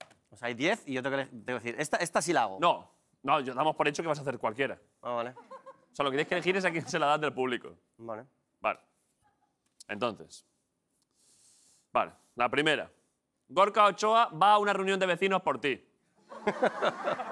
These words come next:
Speaker 1: Planazo.
Speaker 2: Gorka Ochoa te acompaña a San Fermines. Pueden escoger solo una, ¿eh? No pueden tener. Gorka Ochoa te sustituye en la mesa electoral, como la abuela aquella, Marcelo.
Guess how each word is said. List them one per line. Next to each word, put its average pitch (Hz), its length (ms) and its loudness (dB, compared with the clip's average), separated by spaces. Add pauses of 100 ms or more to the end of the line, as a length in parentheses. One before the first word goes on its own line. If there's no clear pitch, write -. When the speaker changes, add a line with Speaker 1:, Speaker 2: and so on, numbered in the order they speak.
(1200)
Speaker 1:
Planazo. 143 680 -2
Speaker 2:
Gorka 208 420 4
Ochoa 214 360 4
te 226 60 2
acompaña 190 440 2
a - 20 2
San 180 160 0
Fermines. 147 600 -2 (1120)
Pueden 185 220 4
escoger 202 320 -2
solo 180 220 4
una, 139 280 2
¿eh? 160 60 -8 (320)
No 135 160 0
pueden 147 160 -2
tener. 139 420 -2 (500)
Gorka 208 340 4
Ochoa 196 560 4
te 190 100 2
sustituye 175 440 2
en 208 60 4
la 180 100 2
mesa 190 180 0
electoral, 165 560 2
como 127 180 -4
la 127 80 2
abuela 151 240 2
aquella, 147 240 2
Marcelo. 127 340 -2